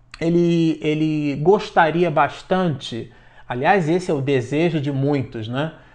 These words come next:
É, de receber informações de um familiar seu muito querido, é, de um amigo, de um parente, de um amigo, que ele seja a ponte,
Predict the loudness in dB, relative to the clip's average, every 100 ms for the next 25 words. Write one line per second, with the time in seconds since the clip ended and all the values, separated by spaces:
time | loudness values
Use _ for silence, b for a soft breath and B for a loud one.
0 | b -20 -8 -4 -2 0 4 4 4 2
1 | 0 4 4 2 0 0 0 -2 -6 -8
2 | -6 -4 -6 -4 -2 -2 -2 -2 -4 -8
3 | -8 -4 -4 -4 -4 -6 -8 -6 -2 -2
4 | -2 -2 -4 -4 -6 B B B -10 -6
5 | -4 -2 -2 -2 -4 -4 -2 -2 -2 -2
6 | 0 0 0 -4 -2 -4 0 0 0 -2
7 | -2 -4 -8 -12 -10 -8 -6 -6 -4 -2
8 | -4 -4 -2 -2 -2 -2 0 2 2 0
9 | 0 -2 -4 B -8 -8 -2 2 4 2
10 | -2 -6 -10 -10 -12